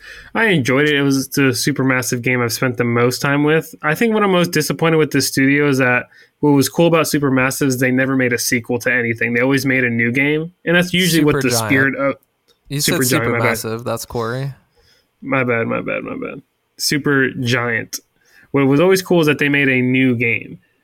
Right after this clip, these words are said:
Speaker 1: And, like, uh, that's, that's what's cool about indie games and as a whole, that they have that cool creative spirit about them. You never really know what their next project is gonna be.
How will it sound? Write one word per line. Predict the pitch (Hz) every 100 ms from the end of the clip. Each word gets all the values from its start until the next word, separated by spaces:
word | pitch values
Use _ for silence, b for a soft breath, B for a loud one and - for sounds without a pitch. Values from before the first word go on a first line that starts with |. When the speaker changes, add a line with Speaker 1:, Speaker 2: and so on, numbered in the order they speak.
| _
Speaker 1:
And, | 131 127 131 127 127 - -
like, | 135 113
uh, | 135 123 120 123 -
that's, | 156 151
that's | 170 -
what's | 135
cool | - 151
about | 135 123 -
indie | - 143 135
games | 127 123
and | 120 117 113
as | 143 120
a |
whole, | 107 180 151
that | 123
they | 120 123
have | 123
that | 120 120
cool | - 131 131
creative | 123 - 131 127 127 120 113 -
spirit | - - - 151 156
about | 147 147 143
them. | 156 151 147 B B
You | 151
never | 151 143
really | 143 147
know | 135 135 135
what | 131 127
their | 131
next | 123 123 -
project | 139 135 127 120
is | 120
gonna | 127 123
be. | 117 127 127 117